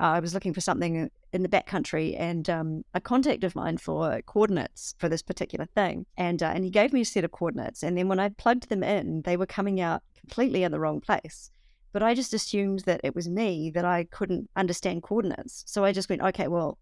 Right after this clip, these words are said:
I just have no idea and it's just me, I'm stupid." And, uh, then I went and found the thing and then sent him a message and said, "Hey, thanks for the coordinates. That was really cool. Much appreciated," you know. He said, "Ha, ha, ha. I didn't want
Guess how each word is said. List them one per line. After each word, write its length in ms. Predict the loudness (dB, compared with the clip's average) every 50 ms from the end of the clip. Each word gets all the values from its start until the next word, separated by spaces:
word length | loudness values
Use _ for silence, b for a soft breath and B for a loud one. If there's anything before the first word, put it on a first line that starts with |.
| _
I 80 | -4 -4
just 120 | -2 -2
have 120 | -4 -2 0
no 140 | 0 0 0
idea 300 | 0 0 0 0 0 0
and 100 | -2 -4
it's 100 | -4 -6
just 200 | -6 -6 -4 -4
me, 100 | -4 -4
I'm 120 | -4 -6
stupid." 500 | -6 -8 -8 -8 -6 -6 -6 -8 -8 -10 -12 -8 -2 0
And, 260 | 0 2 2 2 2
uh, 220 | 2 2 2 0 0
then 440 | 2 4 6 6 6 4 2 0 -2 -6 _ _ 0 2
I 120 | 2 2
went 180 | 4 2 0 0
and 120 | 0 0
found 240 | 2 2 2 2 -2
the 60 | -4
thing 460 | -6 -6 -6 -6 -6 -4 -4 -4 -2 0
and 180 | 0 2 2 2
then 400 | 2 2 2 2 2 0 0 -2
sent 280 | -2 -2 -2 -2 -2
him 140 | -2 -4 -2
a 40 | -2
message 320 | -2 -4 -4 -6 -6 -6
and 100 | -8 -8
said, 120 | -8 -6 -2
"Hey, 300 | 0 2 2 0 0 -2
thanks 260 | -4 -4 -4 -4 -6
for 80 | -6
the 60 | -6 -4
coordinates. 400 | -2 -2 -2 0 -2 -4 -6 -6
That 80 | -6
was 120 | -6 -4 -4
really 120 | -4 -4
cool. 280 | -2 -2 -4 -4 -4 -10 -14 -8 -2
Much 180 | 0 0 0 0
appreciated," 580 | 0 -2 -2 0 0 -2 -2 -2 -4 -6 -10
you 80 | -10 -10
know. 160 | -8 -8 -10 -12 -14 -16 _ -6
He 140 | -4 -2 -2
said, 160 | -2 -2 0
"Ha, 160 | 2 2 2
ha, 140 | 2 2 0
ha. 300 | 0 0 0 0 -2 -4 _ _ -2
I 80 | 2
didn't 220 | 4 6 6 6 6
want 300 | 4 2 0 -2 -6